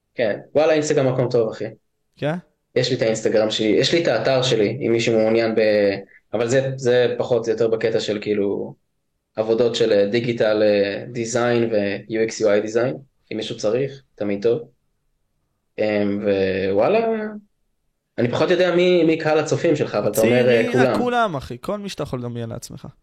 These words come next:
Speaker 1: כן. מה, אני אשמח לדבר עם אנשים, אחי, באמת, דברו איתי, כאילו, באינסטגרם חופשי, מסאג'ס.
Speaker 2: אתה
Speaker 1: איך
Speaker 2: קיים,
Speaker 1: הגעת
Speaker 2: אחי.
Speaker 1: אליי, אחי?
Speaker 2: אתה קיים.
Speaker 1: כן.
Speaker 2: טוב, אחי, אני רק מחכה לקיום שלך, אחי, שהוא יתממש בצורה הכי טובה שיש,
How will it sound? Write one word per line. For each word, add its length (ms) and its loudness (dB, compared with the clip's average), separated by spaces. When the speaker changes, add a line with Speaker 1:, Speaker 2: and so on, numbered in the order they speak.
Speaker 1:
כן. 300 -2
מה, 140 0
אני 120 2
אשמח 220 0
לדבר 280 4
עם 60 2
אנשים, 320 -4
אחי, 160 -4
באמת, 280 0
דברו 240 4
איתי, 220 0
כאילו, 220 -2
באינסטגרם 540 2
חופשי, 480 0
מסאג'ס. 640 0
Speaker 2:
אתה 100 -6
Speaker 1:
איך 160 2
Speaker 2:
קיים, 220 4
Speaker 1:
הגעת 120 4
Speaker 2:
אחי. 100 4
Speaker 1:
אליי, 160 4
אחי? 160 -4
Speaker 2:
אתה 80 -20
קיים. 400 -6
Speaker 1:
כן. 260 0
Speaker 2:
טוב, 220 -6
אחי, 300 -12
אני 160 -12
רק 140 -12
מחכה 360 -4
לקיום 460 -6
שלך, 220 -10
אחי, 260 -6
שהוא 160 -12
יתממש 640 -12
בצורה 320 -6
הכי 140 -8
טובה 200 -10
שיש, 520 -14